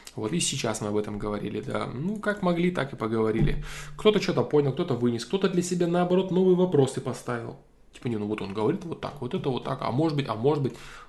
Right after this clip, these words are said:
Ну, для себя поставил новые вопросы, что-то найдет, на-,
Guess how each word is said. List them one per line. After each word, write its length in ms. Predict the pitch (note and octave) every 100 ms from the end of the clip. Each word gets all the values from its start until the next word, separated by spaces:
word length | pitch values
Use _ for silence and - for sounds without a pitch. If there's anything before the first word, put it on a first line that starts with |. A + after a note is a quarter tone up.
| -
Ну, 160 | G#3 A3+
для 160 | G3+
себя 220 | F#3+ G#3
поставил 400 | G3+ F3+ F3+ F#3
новые 260 | F3+ F3+ F3
вопросы, 480 | F3 F3 B3+ A#3+ -
что-то 240 | G3+ F#3+
найдет, 400 | D3+ D3+ D#3 G3+
на-, 300 | D3+ C#3 -